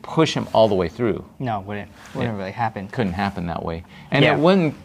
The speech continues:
Speaker 1: create a, um, that explosive, um, power where you'd wanna create that, like breaking.
Speaker 2: Mm-hmm.
Speaker 1: Yeah,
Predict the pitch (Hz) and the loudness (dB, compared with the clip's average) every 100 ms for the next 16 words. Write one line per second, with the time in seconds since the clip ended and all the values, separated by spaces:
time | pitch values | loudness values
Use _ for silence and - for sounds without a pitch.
0 | - - 127 120 113 107 104 98 101 101 | -18 -10 0 4 4 2 -4 -2 0 0
1 | 101 101 101 98 95 95 95 _ _ - | -2 -2 0 0 0 -2 -8 _ _ -4
2 | 113 95 92 - - 104 104 101 110 101 | 0 0 -2 -10 -2 2 2 0 0 2
3 | 98 87 - - - _ _ _ _ _ | 0 -4 -16 -20 -20 _ _ _ _ _
4 | _ _ 113 107 98 92 - - - - | _ _ 0 2 4 0 -4 -18 -10 -2
5 | 127 123 120 95 - 90 - _ - 107 | 4 4 4 2 -2 -12 -20 _ 0 2
6 | 101 101 95 107 107 87 - - - 123 | 4 2 0 0 0 -2 -6 -18 -8 -2
7 | 104 87 90 - - _ - 113 78 127 | -2 0 -2 -2 -8 _ 0 0 2 2
8 | 180 196 92 76 - _ _ - 151 107 | 2 2 -4 -8 -16 _ _ -8 -6 -6
9 | 98 - - 104 | -10 -12 -2 -2